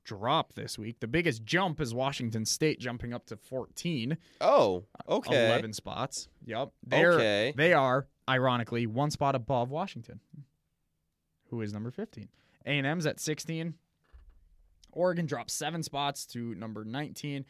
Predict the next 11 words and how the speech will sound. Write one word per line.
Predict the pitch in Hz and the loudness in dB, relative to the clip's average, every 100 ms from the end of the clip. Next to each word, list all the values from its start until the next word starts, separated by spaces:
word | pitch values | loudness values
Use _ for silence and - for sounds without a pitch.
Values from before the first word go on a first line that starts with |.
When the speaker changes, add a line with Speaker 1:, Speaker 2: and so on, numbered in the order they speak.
| _ | _
Speaker 1:
Wisconsin | - - 151 160 156 | -10 -4 -2 -2 -4
jumped | 120 127 110 | -4 -4 -6
three | - 139 151 143 | -8 -2 -2 -2
to | - 110 | -6 -8
twenty. | - - 185 180 175 170 _ _ _ _ _ _ - | -6 -2 0 0 -2 -6 _ _ _ _ _ _ -4
N | 135 | -2
C | - | -2
State | 117 143 147 | -2 0 0
dropped | - 117 120 | 0 -2 -2
to | 120 113 107 107 104 | -6 -4 -4 -4 -6
twenty-two. | - 107 107 - 151 147 143 | -8 -8 -8 -4 -2 0 -2